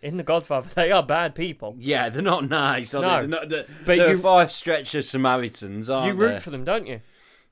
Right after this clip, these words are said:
Speaker 2: I don't like gangster films, I'm not gonna lie. I'm only g-, I'm, I'm only gonna watch this because of its relation to D C, and obviously 'cause I'm interested in the character of the Joker.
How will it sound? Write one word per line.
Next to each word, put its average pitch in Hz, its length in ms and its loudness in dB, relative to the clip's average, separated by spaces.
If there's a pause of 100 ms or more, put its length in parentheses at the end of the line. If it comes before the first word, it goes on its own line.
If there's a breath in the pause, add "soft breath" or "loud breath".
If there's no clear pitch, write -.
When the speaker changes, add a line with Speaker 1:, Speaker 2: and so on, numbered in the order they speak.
(220)
Speaker 2:
I 147 80 0
don't 160 140 0
like 139 240 0
gangster 110 340 -10
films, 101 360 -12
I'm 104 80 -12
not 117 120 -12
gonna 107 160 -12
lie. 101 240 -6
I'm 117 120 -2
only 131 240 0
g-, 135 120 -6
I'm, 127 380 -2
I'm 131 180 -4
only 139 240 0
gonna 127 200 -6
watch 117 400 -4
this 110 180 -10
because 110 320 -14
of 101 80 -16
its 98 180 -18
relation 104 520 -10
to 107 200 -10
D 98 280 -12
C, 98 180 -14
and 98 100 -10
obviously 95 320 -14
'cause 98 140 -16
I'm 101 140 -10
interested 98 420 -14
in 98 80 -14
the 95 60 -16
character 101 420 -12
of 95 60 -18
the 95 40 -16
Joker. 95 300 -16